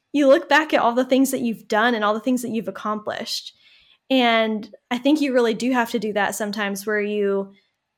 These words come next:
physically, like, force yourself to either write down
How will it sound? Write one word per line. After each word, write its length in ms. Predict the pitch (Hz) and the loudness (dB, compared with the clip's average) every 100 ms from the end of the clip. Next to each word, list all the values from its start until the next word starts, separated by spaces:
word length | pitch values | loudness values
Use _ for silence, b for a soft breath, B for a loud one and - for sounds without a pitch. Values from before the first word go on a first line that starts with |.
| - | -20
physically, 720 | - 277 269 277 277 233 214 | -2 2 4 2 2 2 2
like, 260 | 185 - - | 0 -2 -8
force 420 | - 269 277 - | 0 2 2 -2
yourself 420 | 233 233 226 214 | -2 0 -2 -2
to 60 | 233 | -4
either 200 | 208 190 | -2 0
write 240 | 196 220 233 | 0 -2 0
down 580 | 220 214 208 208 208 | 0 2 0 -2 -6